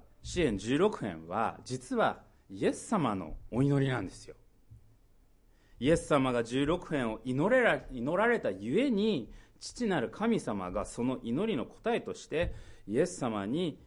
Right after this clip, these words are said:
あ、イエスさ-、イエス様によみがえりを与えてくださり、イエス様を天にまで昇らせ、天の右の座に座らせ、神の栄光をイエス様にお与えになったんですね。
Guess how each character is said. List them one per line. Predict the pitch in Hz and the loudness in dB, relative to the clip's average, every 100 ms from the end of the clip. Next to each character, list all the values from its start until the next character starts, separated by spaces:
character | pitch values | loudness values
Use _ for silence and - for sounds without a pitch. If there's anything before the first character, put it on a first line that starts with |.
| - _ _ | -20 _ _
あ、 | 104 95 | -2 2
イ | 127 | 4
エ | |
ス | 143 | 2
さ-、 | - - 90 | 0 -2 -2
イ | 113 | 0
エ | 113 | 0
ス | |
様 | - 107 | 0 -2
に | 92 92 | -2 2
よ | 110 | 4
み | 127 | 4
が | 131 143 | 4 4
え | |
り | 139 | 6
を | 135 117 | 6 4
与 | 127 | 4
え | 131 | 0
て | 127 | 0
く | - | 0
だ | 123 | 0
さ | 117 151 | 0 -2
り、 | 113 - - - | -2 -8 -16 -6
イ | 117 | 2
エ | 156 | 2
ス | 156 | 2
様 | 127 110 92 | -2 -2 -2
を | |
天 | - 151 180 156 113 - | 0 0 2 2 0 -2
に | 113 | -2
ま | 107 98 | 0 0
で | 92 | 0
昇 | 101 113 139 | 0 4 6
ら | 160 | 6
せ、 | 147 95 - - - - | 4 0 -2 -16 -18 -8
天 | - 196 202 | 0 2 4
の | 123 | 2
右 | 110 123 160 | 0 0 0
の | 160 | 2
座 | 196 | 2
に | 151 | 2
座 | 113 127 | 2 4
ら | 143 185 | 4 4
せ、 | - 107 | 4 2
神 | - 214 185 | 0 -2 -2
の | 117 | -2
栄 | 131 170 196 | 0 2 2
光 | 196 190 | 2 0
を | 131 | 2
イ | 127 | 2
エ | 254 | 2
ス | |
様 | - 107 | 0 -4
に | - | -4
お | 107 | -6
与 | 190 247 247 | -6 -4 -2
え | |
に | |
な | 247 | -2
っ | 247 | -2
た | - | -4
ん | - | -10
で | |
す | - | -6
ね。 | 240 233 | -2 -2